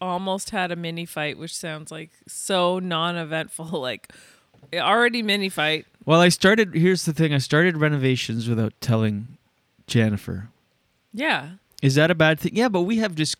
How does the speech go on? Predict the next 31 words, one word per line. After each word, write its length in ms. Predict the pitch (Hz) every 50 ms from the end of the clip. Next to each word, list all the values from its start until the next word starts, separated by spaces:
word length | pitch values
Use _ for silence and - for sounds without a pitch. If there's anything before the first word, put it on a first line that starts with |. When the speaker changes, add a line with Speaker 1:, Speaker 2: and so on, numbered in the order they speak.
| -
Speaker 2:
we've 160 | 165 175 233 262
Speaker 1:
Of 100 | 208 -
course 320 | - - - 453 480 - -
it 40 |
Speaker 2:
discussed 360 | - 330 202 220 240 - 156 135
Speaker 1:
is. 80 | - 190
Speaker 2:
it 120 | 170 147
at 140 | 139 123 -
lengths. 800 | 135 135 139 151 165 147 117 - - - - - - - - _ _ _ _
Speaker 1:
Well, 300 | - 262 262 262 254 240
we 160 | 240 254 247
discussed 920 | 208 233 240 240 - - - - - 262 262 294 320 - - - _ _
the 460 | - 233 233 226 220 214 214 220 208 -
possibility 840 | - 240 220 220 226 - - 196 208 196 196 190 202 196 202 220
about 300 | 220 202 220 220 214 208
doing 320 | 214 220 214 214 220 226 226
it. 200 | 240 254 - - _ -
Speaker 2:
Not 180 | 160 214 285
the 80 | 269 226
possibility. 720 | - 202 185 185 170 - 151 147 180 226 233 214 185 180
Last 300 | 170 170 170 170 156 -
weekend, 340 | 165 180 226 - - 156 139
I 40 | 131
was 120 | 131 123
like, 140 | 135 131 127
"I'm, 120 | 139 143 -
I 120 | - 143
think 220 | 131 147 156 135 139
I'm 100 | 139 135
gonna 140 | 131 127
start 420 | 123 - - - 127 123 127 123